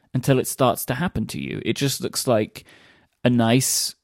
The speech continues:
like, retro style platformer, which has got some challenge to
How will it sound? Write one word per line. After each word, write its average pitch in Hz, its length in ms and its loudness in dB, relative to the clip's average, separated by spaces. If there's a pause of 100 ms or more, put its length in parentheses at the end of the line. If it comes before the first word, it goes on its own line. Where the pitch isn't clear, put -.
(500)
like, 107 320 -2
retro 120 500 4
style 107 720 0
platformer, 107 720 -2
which 113 180 -2
has 113 200 -4
got - 260 -2
some - 160 -4
challenge 165 500 0
to - 80 -10